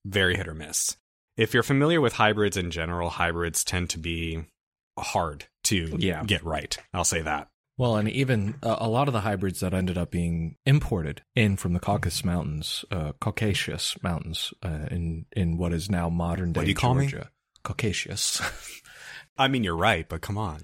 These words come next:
Speaker 2: Uh, if you actually haven't read the, the history of that specific word, it's not the best.
Speaker 1: <laughs>
Speaker 2: Um,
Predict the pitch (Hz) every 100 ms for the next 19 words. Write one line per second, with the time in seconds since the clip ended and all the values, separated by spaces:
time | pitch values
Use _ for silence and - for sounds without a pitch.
0 | - 127 143 147 151 143 139 - 151 107
1 | 104 98 85 92 95 92 85 82 - 92
2 | 117 - 131 101 98 98 101 - 98 -
3 | 110 101 - 90 95 110 104 - 110 95
4 | - 85 82 92 - 151 117 - 123 -
5 | 127 107 98 95 92